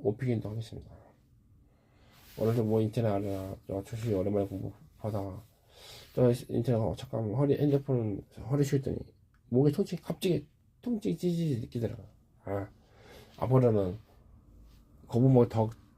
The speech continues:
쓰러지잖아요. 내 목이 부러지잖아요. 통증이 더 심해지잖아요. 앞으로는 준비합니다. 예수님, 저를 지켜주시고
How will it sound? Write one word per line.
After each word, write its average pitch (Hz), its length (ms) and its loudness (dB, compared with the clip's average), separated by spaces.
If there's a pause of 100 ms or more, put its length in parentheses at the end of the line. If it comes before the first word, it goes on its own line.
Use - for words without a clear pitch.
(100)
쓰러지잖아요. 117 640 0
내 107 140 2
목이 123 480 2 (140)
부러지잖아요. 127 560 -2 (520)
통증이 175 300 4
더 127 100 -2
심해지잖아요. 131 520 0 (640)
앞으로는 101 580 -2 (1500)
준비합니다. 101 640 -4 (1200)
예수님, 101 400 0
저를 120 280 6
지켜주시고 117 920 0